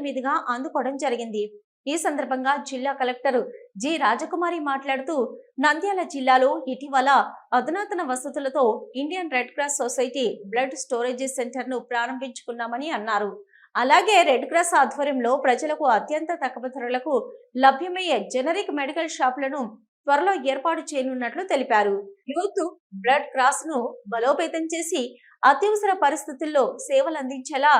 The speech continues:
రెడ్ క్రాస్ ఆర్మీని జిల్లా కమిటీ ఆధ్వర్యంలో తయారు చేస్తామన్నారు. మత్స్యకారులకు, చెంచు కుటుంబాలకు కూడా రెడ్ క్రాస్ సంస్థ ద్వారా మరిన్ని వైద్య సేవలు ఇంటింటికి అందించేందుకు చర్యలు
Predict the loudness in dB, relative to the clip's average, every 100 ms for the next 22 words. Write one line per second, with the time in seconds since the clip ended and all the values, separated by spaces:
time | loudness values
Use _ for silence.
0 | 4 -8 _ 2 2 2 2 0 2 2
1 | 2 2 -2 -4 -4 -4 -6 -4 -2 -2
2 | -4 -6 -2 0 0 -4 -2 -2 -2 0
3 | -2 -2 -6 -8 -6 -8 -6 -6 -6 -10
4 | _ _ _ -4 -4 -2 -2 0 0 -2
5 | -4 -4 -4 -4 -6 -8 -8 -4 -2 -2
6 | -2 4 4 4 -2 -18 _ 2 4 4
7 | 2 2 0 -2 -2 -2 2 4 4 2
8 | -4 -12 -6 -4 -2 -4 0 0 0 -2
9 | -2 -2 -2 -4 -8 -10 -12 -10 -4 -4
10 | -4 -6 -6 -4 -2 -2 -2 -6 -20 _
11 | _ -2 2 2